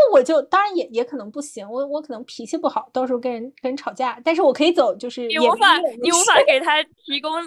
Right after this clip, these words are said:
Speaker 2: 你自己的感情劳动。
Speaker 1: <laughs> 我可以走野蛮女友路线，但是就是我，我会觉得我，我自己就是被，对，我，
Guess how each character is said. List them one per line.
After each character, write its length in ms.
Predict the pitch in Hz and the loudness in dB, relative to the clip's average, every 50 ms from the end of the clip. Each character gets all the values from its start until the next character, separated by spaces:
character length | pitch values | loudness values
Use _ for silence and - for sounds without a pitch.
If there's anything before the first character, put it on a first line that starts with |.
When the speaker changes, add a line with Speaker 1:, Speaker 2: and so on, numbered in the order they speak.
| 277 - - | -10 -12 -10
Speaker 2:
你 120 | 285 254 | -10 -8
自 140 | 240 285 339 | -6 -6 -6
己 140 | 285 285 254 | -6 -4 -4
的 100 | 240 240 | -4 0
感 180 | 247 262 233 226 | 0 0 0 0
情 200 | 240 311 247 254 | -2 -6 -2 0
劳 180 | 254 220 226 | 0 0 0
动。 140 | 240 294 339 | 0 0 -2
Speaker 1:
<laughs> 0 | |
我 40 | - | -2
可 20 | - | -2
以 1000 | - _ _ - - - - 440 466 466 - 403 339 - 539 415 440 523 539 571 554 - | -8 _ _ -2 0 2 4 2 2 0 -2 -4 2 2 4 6 8 8 8 6 6 6
走 60 | 523 427 508 - 466 | 4 4 4 2 0
野 100 | 311 277 | 0 2
蛮 300 | 277 277 330 415 392 359 | 2 2 2 2 0 -2
女 40 | 339 | 0
友 120 | 370 370 | 0 0
路 160 | 320 285 294 294 | 0 0 -2 -2
线， 160 | 294 392 - - - - - - | 0 0 -2 -2 -4 -14 -4 2
但 160 | - 539 539 | 4 4 4
是 140 | 539 - 480 480 494 392 349 339 320 330 - | 4 4 4 6 8 8 8 8 6 4 4
就 120 | 466 480 | 2 2
是 140 | 466 - 415 | 4 4 2
我， 220 | 349 302 294 277 | 4 4 4 4
我 160 | 285 294 294 | 6 6 4
会 180 | 285 294 453 480 | 4 6 4 4
觉 220 | - - 285 277 | 4 4 4 4
得 100 | 277 370 | 6 6
我， 220 | 381 339 294 262 208 | 4 4 4 2 2
我 200 | 233 262 254 240 | 2 0 0 0
自 220 | 214 - - 415 392 | 0 -4 -8 -8 -8
己 220 | - 269 220 196 | -8 -10 -12 -8
就 140 | 208 247 269 | -6 -6 -4
是 100 | - 302 | -4 -4
被， 380 | 262 - 359 370 339 285 254 | -4 0 2 4 4 4 4
对， 200 | 247 - 285 277 | 2 4 4 4
我， 300 | 254 247 233 226 214 196 | 4 4 2 0 -2 -2